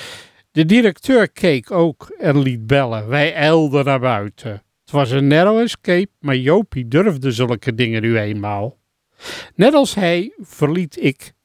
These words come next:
vol-, voortijdig de school. Toen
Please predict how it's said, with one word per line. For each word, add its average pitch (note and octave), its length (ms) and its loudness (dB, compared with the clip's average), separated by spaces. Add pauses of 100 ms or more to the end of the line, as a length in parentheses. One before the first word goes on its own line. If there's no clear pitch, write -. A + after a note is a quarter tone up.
vol-, B2+ 280 -2
voortijdig B2+ 880 -4
de C3+ 200 -2
school. A#2 580 -2 (480)
Toen F3 320 0